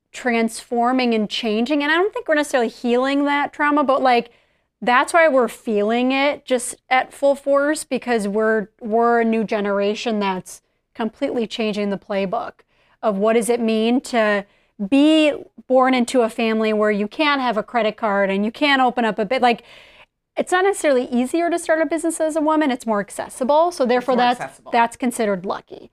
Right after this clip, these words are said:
Speaker 1: I would say the previous generation would say we're lucky or maybe even consider us entitled because they, there
Speaker 2: They
Speaker 1: was
Speaker 2: didn't have that.
Speaker 1: Right. There was way more restrictions.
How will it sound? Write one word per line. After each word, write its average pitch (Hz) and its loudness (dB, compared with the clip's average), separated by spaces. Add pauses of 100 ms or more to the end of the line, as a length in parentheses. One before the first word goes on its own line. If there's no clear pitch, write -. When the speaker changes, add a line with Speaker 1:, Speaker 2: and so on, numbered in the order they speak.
(120)
Speaker 1:
I 233 2
would 240 0
say 240 2
the 208 0
previous 277 0
generation 220 0
would 196 -2
say 233 2
we're 214 2
lucky 208 -2
or 202 0
maybe 196 -4
even 196 -6
consider 202 -8
us - -12
entitled 262 0
because 233 -4 (540)
they, 247 2 (160)
there 262 4
Speaker 2:
They 269 4
Speaker 1:
was 254 0
Speaker 2:
didn't 214 -12
have 190 -4
that. - -8
Speaker 1:
Right. 440 0
There 254 0
was 269 0
way 320 2
more 311 4
restrictions. 285 0